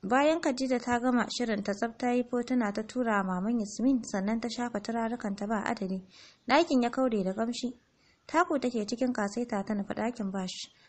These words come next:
Bash din da ya karanta Alƙur'ani ya ji ya samu natsuwa, duk wani damuwar da yake ciki ya yaye.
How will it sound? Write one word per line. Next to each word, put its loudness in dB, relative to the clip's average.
Bash 2
din 2
da 2
ya 4
karanta -2
Alƙur'ani -2
ya -2
ji -6
ya 0
samu -6
natsuwa, -4
duk -6
wani 0
damuwar -2
da -4
yake -4
ciki -6
ya 0
yaye. -2